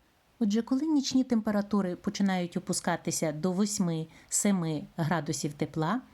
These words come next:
я викопую свої бругмансії, переміщую їх у горщики місткістю п'ятнадцять літрів, засипаю ґрунтом і переношу у підвал.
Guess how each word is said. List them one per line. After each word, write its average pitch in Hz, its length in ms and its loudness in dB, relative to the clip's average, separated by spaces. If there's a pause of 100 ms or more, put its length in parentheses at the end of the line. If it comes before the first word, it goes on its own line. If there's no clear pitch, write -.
(380)
я 320 140 4
викопую 208 580 0
свої 156 320 -2
бругмансії, 156 840 0 (840)
переміщую 311 540 2
їх 247 380 0
у 202 300 2 (240)
горщики 170 920 0
місткістю 170 600 -2
п'ятнадцять 160 680 -2
літрів, 156 520 -2 (380)
засипаю 170 600 0
ґрунтом 302 500 0
і 190 80 0
переношу 170 540 0
у 202 120 -2
підвал. 151 520 -2